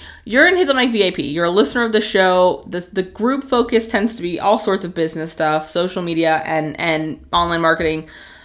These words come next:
tends to have a pretty heavy voice, but we talk about all sorts of things in there. So you're gonna come in and talk about your business, and you're gonna come in and talk about, you know, maybe your favorite social media channel, or, or why you like the show, or how you found me, or something like that.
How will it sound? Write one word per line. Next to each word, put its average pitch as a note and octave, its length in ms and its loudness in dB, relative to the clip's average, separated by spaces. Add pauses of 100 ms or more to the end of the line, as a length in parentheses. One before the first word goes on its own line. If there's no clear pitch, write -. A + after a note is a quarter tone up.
(120)
tends A#3 360 4
to C4 100 2
have A#3 200 4
a G#3+ 60 -2
pretty G3+ 240 0
heavy E3 240 0
voice, D3+ 300 -2
but A3 100 -4
we B3 80 -6
talk C#4 200 -4
about C4 120 -2
all C4 140 0
sorts D4 200 -4
of A3+ 120 -4
things D3+ 240 -4
in C#3+ 160 -4
there. C3+ 320 -8 (880)
So - 140 -2
you're C#4+ 80 2
gonna D#4+ 160 2
come E4+ 140 2
in E4 60 0
and D4+ 60 0
talk C#4+ 200 -2
about C4+ 120 0
your A#3+ 120 0
business, A#3 480 2
and G3+ 80 -6
you're G#3 100 0
gonna A3 140 -2
come B3+ 140 -2
in A#3+ 60 -4
and A3+ 80 -4
talk G#3+ 240 -4
about, G#3+ 520 0
you G#3+ 100 0
know, F3 100 0
maybe G3+ 220 -2
your A#3 140 -2
favorite A#3+ 260 0
social A#3+ 240 0
media G#3+ 300 0
channel, D3+ 420 -4
or, E3 420 -2
or F#3 120 2
why F#3+ 260 4
you A#3+ 160 0
like A3+ 240 0
the - 60 -6
show, F3+ 560 0
or D#3 360 0
how E3+ 260 -2
you B3+ 200 -2
found A#3+ 560 0 (300)
me, F#3 420 2
or E3+ 140 2
something B3+ 300 -4
like G#3+ 180 -2
that. A#3 420 0